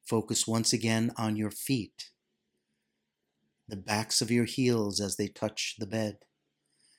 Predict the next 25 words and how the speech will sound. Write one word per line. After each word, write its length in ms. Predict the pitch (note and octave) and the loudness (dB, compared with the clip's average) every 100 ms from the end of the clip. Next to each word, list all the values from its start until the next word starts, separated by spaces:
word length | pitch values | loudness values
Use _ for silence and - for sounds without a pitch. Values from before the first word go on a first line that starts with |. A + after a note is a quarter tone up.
| _ - | _ 0
your 140 | A#2+ | 4
legs, 680 | A#2 A2+ A2+ G#2+ F#2+ F#2+ - | 6 6 6 4 0 -2 0
the 120 | G2+ | 0
backs 360 | G#2 G#2 - A2 | 0 -2 0 0
of 100 | A2 | 2
your 140 | A2+ | 2
legs, 400 | A2+ A2+ G#2 G#2 | 4 2 0 0
your 120 | G#2+ | -2
buttocks, 500 | F#2 A2+ G#2+ - - | -2 -2 -2 -2 -2
your 140 | A2 G#2 | 0 2
lower 300 | A2 A#2 A#2+ | 0 0 -2
back, 380 | B2 C3 - _ - | -4 -4 -10 _ 2
your 200 | B2 A#2 | 4 4
upper 220 | - G#2+ | 2 -2
back, 320 | G#2+ G#2+ - | -2 -2 0
your 100 | B2 | -2
shoulders, 1160 | - - B2 A#2+ A#2 A#2 A2+ A2+ - - - - _ _ _ _ _ | 0 0 2 2 0 -2 -4 -6 -8 -8 -10 -14 _ _ _ _ _
your 200 | A2+ B2+ C3 | 2 2 4
arms 500 | B2 C3 B2+ B2 - | 4 4 4 2 2
going 320 | B2 B2 A2 | 4 4 4
down. 560 | A2 G#2+ G2+ G2+ G2 - _ _ _ _ _ _ _ _ _ _ _ _ _ _ _ _ - | 4 4 2 0 -4 -12 _ _ _ _ _ _ _ _ _ _ _ _ _ _ _ _ -8
It 160 | G#2 | -8
feels 600 | - A2+ A2+ A#2 A2+ A2 | -4 0 4 6 4 2
so 280 | - A#2+ A#2+ | 2 4 2
good 420 | A2 A2+ A2 G#2+ | 2 2 2 0